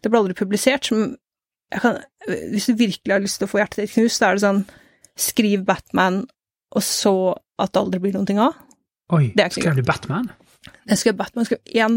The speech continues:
Speaker 1: Bat-, ett Batman-issue. Og så, eh, deadline var sånn typ på tirsdag, og redaktøren slutta og gikk på dagen på torsdag.
Speaker 2: På grunn av deg? Det var bare sånn,
Speaker 1: Ja,
Speaker 2: "This
Speaker 1: nei.
Speaker 2: asshole, never,
Speaker 1: <laughs> Yes.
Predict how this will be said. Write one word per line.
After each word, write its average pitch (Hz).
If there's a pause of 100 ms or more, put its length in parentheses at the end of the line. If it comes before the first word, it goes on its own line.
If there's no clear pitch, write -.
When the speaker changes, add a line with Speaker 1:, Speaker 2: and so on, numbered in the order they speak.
Speaker 1:
Bat-, -
ett -
Batman-issue. 214 (800)
Og 233
så, - (1080)
eh, -
deadline 240
var 233 (160)
sånn 226
typ 233
på -
tirsdag, 220
og 208 (240)
redaktøren 208 (100)
slutta - (160)
og 240
gikk 214
på 214
dagen 190
på 202
torsdag. - (1080)
Speaker 2:
På 160
grunn 143
av 117
deg? 147 (160)
Det -
var 123
bare 117
sånn, 123
Speaker 1:
Ja, 113
Speaker 2:
"This -
Speaker 1:
nei. -
Speaker 2:
asshole, 151 (280)
never, 139
Speaker 1:
<laughs> -
Yes. 139